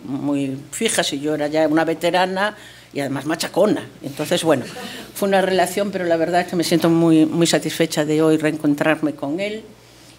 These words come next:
y que las O N Gs hayan fomentado un trabajo de colaboración, no solo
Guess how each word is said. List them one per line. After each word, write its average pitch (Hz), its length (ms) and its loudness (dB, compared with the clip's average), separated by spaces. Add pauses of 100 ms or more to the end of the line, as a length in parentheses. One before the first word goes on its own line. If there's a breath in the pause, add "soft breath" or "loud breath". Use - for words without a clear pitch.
y 185 140 -2
que 156 800 0
las 151 280 2
O 202 60 2
N 180 160 2
Gs - 480 -2 (320)
hayan 151 340 2 (920)
fomentado 160 920 4 (200)
un 190 140 0
trabajo 156 720 -2 (180)
de 160 140 -4
colaboración, 151 840 -4 (1500 loud breath)
no 254 140 4
solo 175 640 2